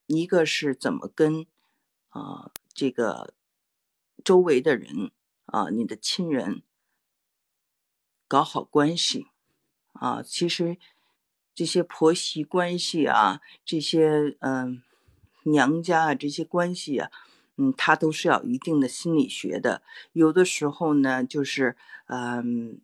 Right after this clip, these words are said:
一定要做的就是想到啊，呃，你是，呃，用了什么样的力，就会有什么样的反作用力，一定要这么去思考问题。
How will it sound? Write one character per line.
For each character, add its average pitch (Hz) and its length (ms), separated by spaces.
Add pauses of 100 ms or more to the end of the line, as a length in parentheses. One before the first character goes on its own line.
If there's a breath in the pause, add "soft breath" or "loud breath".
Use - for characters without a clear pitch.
(140)
一 139 200
定 160 240
要 127 380 (600 soft breath)
做 151 360
的 123 280
就 135 240
是 127 480 (920 soft breath)
想 - 200 (140)
到 151 200
啊， 127 240 (280)
呃， 147 220
你 151 260
是， 170 500 (640)
呃， 147 200
用 202 260
了 156 80
什 143 220
么 151 140
样 185 200
的 165 120
力， 185 340 (140)
就 190 160
会 180 160
有 123 120
什 135 200
么 151 100
样 143 220
的 117 100
反 - 320
作 180 220
用 135 200
力， 156 220 (480 soft breath)
一 156 140
定 180 80
要 175 100
这 220 160
么 139 140
去 - 200
思 - 280
考 - 180
问 120 240
题。 - 380